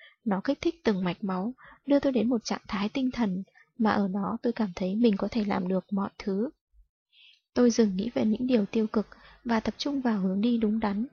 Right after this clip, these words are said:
Nó cho phép tôi xua đi kẻ phản diện nội tâm ngay khi hắn có ý định nhăm nhe trở lại. Tôi không thể nào cho phép chuyện đó xảy ra với câu thần chú của tôi. Tôi cảm thấy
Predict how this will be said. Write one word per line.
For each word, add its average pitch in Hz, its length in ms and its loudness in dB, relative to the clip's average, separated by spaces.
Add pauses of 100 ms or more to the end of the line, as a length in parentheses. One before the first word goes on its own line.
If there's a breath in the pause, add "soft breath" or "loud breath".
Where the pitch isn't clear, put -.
(400 loud breath)
Nó 233 180 2
cho 269 120 -2
phép 320 260 -2
tôi 262 180 0
xua 294 220 -4
đi 277 140 -2
kẻ 226 180 0
phản 202 260 -2
diện 202 260 -4
nội 208 120 0 (100)
tâm 233 240 2 (340 loud breath)
ngay 262 160 4
khi 240 200 0
hắn 208 160 0
có 214 140 -2
ý 214 160 2
định 247 200 0
nhăm 220 260 0
nhe 214 240 2
trở 208 240 -2
lại. 185 220 -2 (1120 loud breath)
Tôi 262 120 4
không 254 200 0
thể 240 140 0
nào 196 220 -2
cho 233 160 -6
phép 302 220 -6
chuyện 254 220 -4
đó 196 200 -2
xảy 220 220 -4
ra 226 280 -4
với 214 160 -2
câu 247 160 -2
thần 214 240 0
chú 190 280 -4
của 208 180 -2
tôi. 233 280 0 (500 loud breath)
Tôi 277 120 2
cảm 220 200 -2
thấy 208 340 -2